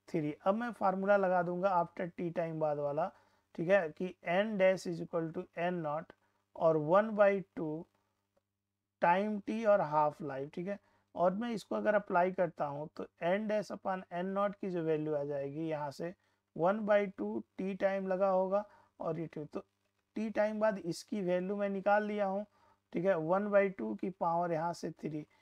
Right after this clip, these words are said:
और वन बाई टू स्मॉल टाइम टी और हाफ लाइफ,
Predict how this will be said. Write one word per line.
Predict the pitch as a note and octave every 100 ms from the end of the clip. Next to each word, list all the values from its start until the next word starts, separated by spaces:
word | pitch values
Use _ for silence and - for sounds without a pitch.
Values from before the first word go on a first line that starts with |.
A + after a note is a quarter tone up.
| _ _
और | - D#3+
वन | D#3+ F#3+ G#3
बाई | G3+ G3+
टू | - G#3+ A#3 F#4 _ _ _ _ _ _ _ -
स्मॉल | D#3 - F3+ F#3+ G3
टाइम | G3+ G3 G3
टी | G#3+
और | G3+ E3
हाफ | D3+ D3+ -
लाइफ, | C#3+ D3